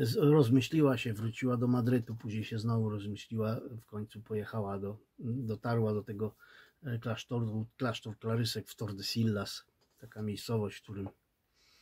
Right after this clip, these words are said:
podpisano sławny traktat w Tordesillas w tysiąc czterysta dziewięćdziesiątym czwartym roku, który ciachnął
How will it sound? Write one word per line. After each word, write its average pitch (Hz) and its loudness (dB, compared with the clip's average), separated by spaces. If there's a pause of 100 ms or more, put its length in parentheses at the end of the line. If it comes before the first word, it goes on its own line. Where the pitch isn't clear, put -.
(880)
podpisano 98 -12
sławny 101 -8
traktat 104 -10
w - -20
Tordesillas 101 -10
w - -20
tysiąc - -16
czterysta 104 -12
dziewięćdziesiątym 101 -10
czwartym 98 -14
roku, 101 -12
który 101 -18 (1080)
ciachnął 98 -6